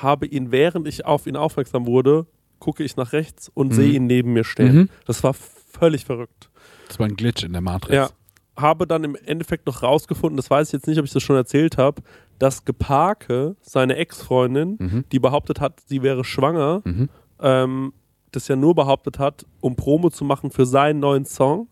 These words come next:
Speaker 2: Das hattest du gesagt, ja.
Speaker 1: Und habe ich auch schon erzählt, dass Geparke behauptet, sie würde abnehmen wollen, aber in Wahrheit ist sie in so Fiederforen unterwegs.
Speaker 2: Auch gesagt, ja.
Speaker 1: Ah, okay. Ähm, also gut, dann habe ich alles gesagt.
Speaker 2: Okay. Aber du hast im Nachgang uns noch das Video geschickt und da war ich so, irgendwie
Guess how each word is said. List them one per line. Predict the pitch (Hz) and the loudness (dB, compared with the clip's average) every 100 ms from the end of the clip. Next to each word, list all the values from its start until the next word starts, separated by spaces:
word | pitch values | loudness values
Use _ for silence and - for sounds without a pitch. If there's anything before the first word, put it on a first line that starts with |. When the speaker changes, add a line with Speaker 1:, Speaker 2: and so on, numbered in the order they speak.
| - | -8
Speaker 2:
Das | - | -6
hattest | 135 - | -8 -8
du | 110 | -8
gesagt, | 92 80 - | -6 -6 -8
ja. | 92 - - | -14 -14 -6
Speaker 1:
Und | - 127 | 0 2
habe | 175 | 2
ich | 180 | 0
auch | 165 | -2
schon | 151 180 | -2 -2
erzählt, | 160 - 160 165 | -2 0 -2 0
dass | 143 - | -2 -4
Geparke | 131 - 139 170 160 | -4 0 2 2 -2
behauptet, | 127 123 151 160 - | -2 -2 -2 -6 -10
sie | 131 | -4
würde | 135 131 | -2 0
abnehmen | 170 - 135 123 | -2 -2 -2 2
wollen, | 120 131 139 | 4 4 2
aber | 127 131 | 0 0
in | 123 117 | 0 0
Wahrheit | 131 147 | 2 0
ist | 139 | -4
sie | 139 | -6
in | 131 | -4
so | 123 | -4
Fiederforen | - 175 185 147 - 120 120 123 | -4 -4 0 0 2 2 2 -2
unterwegs. | 123 127 110 123 175 - - | -4 -2 0 0 0 -6 -6
Speaker 2:
Auch | 104 92 | -4 -2
gesagt, | 85 80 - | -4 -4 -6
ja. | 78 - - | -10 -14 -4
Speaker 1:
Ah, | 120 120 | 0 0
okay. | 120 131 135 151 - _ | 0 -4 -4 -6 -12 _
Ähm, | - 127 131 131 135 | 0 2 2 -2 -4
also | - 143 151 | -2 0 2
gut, | 147 | 2
dann | 147 | 2
habe | 147 | 0
ich | - | -2
alles | 131 - - | -2 -4 -4
gesagt. | 135 131 135 135 | -4 0 0 0
Speaker 2:
Okay. | - - - - - | 0 -2 -2 -6 0
Aber | 135 | 4
du | 160 | 4
hast | 160 | 4
im | 151 | 2
Nachgang | 160 - 175 156 | 0 0 -2 -2
uns | - | -2
noch | 143 | -2
das | 131 117 | -2 -6
Video | 123 156 185 | -6 0 2
geschickt | 170 - 170 | 2 -2 -4
und | 147 | -2
da | 131 | 0
war | |
ich | 143 | 0
so, | - 131 - _ _ | 0 -2 -2 _ _
irgendwie | 123 151 160 143 135 | -2 0 -2 -2 -4